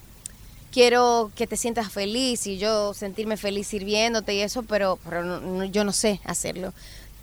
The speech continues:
que es mi caso. <laughs> Em, yo soy la que mato el bicho porque a mí no me da miedo, pero si te da miedo no te hace menos hombre, y a mí no me hace más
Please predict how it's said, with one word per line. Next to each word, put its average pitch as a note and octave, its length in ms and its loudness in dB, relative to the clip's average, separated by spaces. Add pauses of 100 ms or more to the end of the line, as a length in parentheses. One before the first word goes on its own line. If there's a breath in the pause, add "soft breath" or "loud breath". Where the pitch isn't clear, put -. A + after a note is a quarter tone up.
(100)
que F#3+ 120 -2
es F3+ 40 -2
mi E3+ 140 -2
caso. - 340 -4 (320)
<laughs> E3+ 760 2
Em, A#3 800 -2 (280)
yo B3 200 2
soy D4 280 8
la C#4+ 180 10
que A#3+ 220 6
mato B3 320 10
el C4+ 80 10
bicho C#4 320 4
porque A#3 180 6
a A3 40 8
mí A3 80 4
no A#3 80 4
me A#3 100 6
da A#3 80 10
miedo, A#3+ 280 6
pero A#3+ 180 6
si A#3+ 140 0
te - 80 4
da A3+ 140 6
miedo B3+ 240 6
no D#4 100 6
te B3 80 6
hace A#3 160 2
menos A3+ 260 2
hombre, C4 340 2
y F#3+ 40 0
a G3 80 0
mí G#3+ 100 -2
no B3 80 0
me B3+ 100 2
hace B3 520 2
más A3 960 0